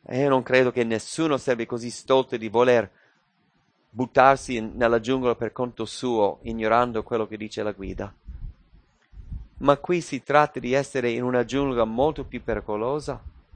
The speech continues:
con una guida infinitamente più perfetta che sei tu.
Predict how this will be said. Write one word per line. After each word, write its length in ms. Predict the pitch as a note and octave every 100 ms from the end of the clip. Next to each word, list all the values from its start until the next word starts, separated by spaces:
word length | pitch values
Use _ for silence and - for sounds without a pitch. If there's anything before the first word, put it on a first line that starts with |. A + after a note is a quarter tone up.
| - - - _
con 200 | - C#3
una 180 | C3 B2
guida 400 | A2+ D3+ C#3+ A#2+ A2+ - - -
infinitamente 880 | C#3 C3 C3+ C3 C3 C3 D3+ C#3
più 220 | A#2+ - B2
perfetta 540 | A#2+ A2+ C#3 C3+ -
che 120 | -
sei 260 | - A#2 -
tu. 260 | C#3+ B2